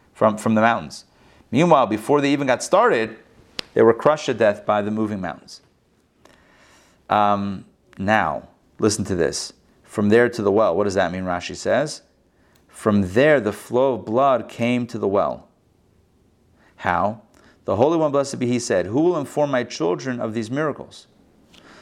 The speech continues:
The proverb goes, "If you give a child bread, inform his mother." In other words, at least let it be known that you did something good. So Hashem wanted to let the Jews know that He did something nice for them.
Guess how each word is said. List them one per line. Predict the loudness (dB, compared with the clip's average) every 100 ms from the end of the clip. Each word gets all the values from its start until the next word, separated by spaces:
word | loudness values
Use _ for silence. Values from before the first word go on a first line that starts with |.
| _
The | -6
proverb | 2 2 4 0 0
goes, | 2 2 0 -2 -4
"If | -12 -10
you | -8
give | -6 -6
a | -6
child | -4 -2 0 -2
bread, | 0 0 -2
inform | -6 -2 -2
his | -2
mother." | -2 -2 -2 -10 _ _ _ _ _ _ _
In | -4
other | 0 0
words, | 0
at | -2
least | -4 -4 -4 -8 -12 _ _ _ _ _ _ _ _ _ _ _ _ _ _ _ _ 0
let | 4 4
it |
be | 6 6
known | 6 6 4 2
that |
you | 2 2
did | 0
something | 0 -4 -2 -2
good. | 0 -2
So | 0 0
Hashem | 0 -2 0
wanted | -2 0 -2
to |
let | 0 0 -2
the | -6
Jews | -4 -4 -2
know | -2 -2
that | -2 -4
He | -4
did | -6
something | -6 -6 -4
nice | -4 -6
for | -10
them. | -12